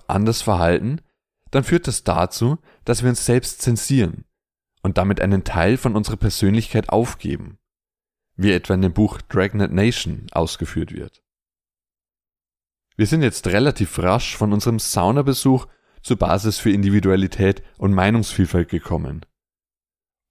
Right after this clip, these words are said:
Und um hier diesen Konnex von Privatsphäre und Saunabesuch beziehungsweise Meinungsvielfalt nochmal genauer zu beleuchten, möchte ich euch noch ein anderes Beispiel zeigen. Werfen wir dazu einen Blick in die Vereinigten Arabischen Emirate,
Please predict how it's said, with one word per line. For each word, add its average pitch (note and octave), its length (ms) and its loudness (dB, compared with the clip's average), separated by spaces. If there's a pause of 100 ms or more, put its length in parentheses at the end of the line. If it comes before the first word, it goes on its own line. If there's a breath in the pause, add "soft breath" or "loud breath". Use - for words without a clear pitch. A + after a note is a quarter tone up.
Und F#2 460 0
um G2+ 100 2
hier B2 200 2
diesen G#2+ 360 0
Konnex A#2+ 380 0
von E2+ 180 -2
Privatsphäre A2 840 2
und C#2 240 -8
Saunabesuch G#2 720 0 (200 soft breath)
beziehungsweise F2+ 540 0
Meinungsvielfalt A#2+ 960 0 (140)
nochmal F#2 340 0
genauer F#2 400 2
zu A#2 140 -6
beleuchten, G#2+ 500 0 (340)
möchte G#2 280 0
ich - 120 0
euch F#2 280 0
noch F#2+ 160 0
ein G2 120 0
anderes F2+ 320 -2
Beispiel - 360 -4
zeigen. - 440 -12 (1000)
Werfen G2+ 300 0
wir B2 100 4
dazu C3+ 400 2
einen A2 300 2
Blick B2 240 0
in A2+ 80 2
die G#2+ 60 2
Vereinigten G2+ 520 0
Arabischen F#2 580 0
Emirate, F2 640 2